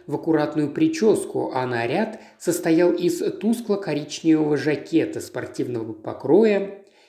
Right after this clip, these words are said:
и твидовой юбки. Она вопросительно посмотрела на нас. Пуаро шагнул ей навстречу.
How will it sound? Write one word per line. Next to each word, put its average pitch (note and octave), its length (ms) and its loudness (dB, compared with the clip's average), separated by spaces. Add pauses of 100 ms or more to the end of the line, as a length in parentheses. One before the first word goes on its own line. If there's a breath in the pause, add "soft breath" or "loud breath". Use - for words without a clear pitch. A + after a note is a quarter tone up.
и D#3+ 100 -8
твидовой D#3+ 440 4
юбки. A#2+ 640 -8 (640 soft breath)
Она B2 200 -2
вопросительно G#3 760 2
посмотрела F3 680 2
на G2+ 180 -6
нас. G2+ 380 -12 (380 soft breath)
Пуаро A2+ 380 4
шагнул F3+ 480 4
ей D3+ 200 -2
навстречу. B2 720 -6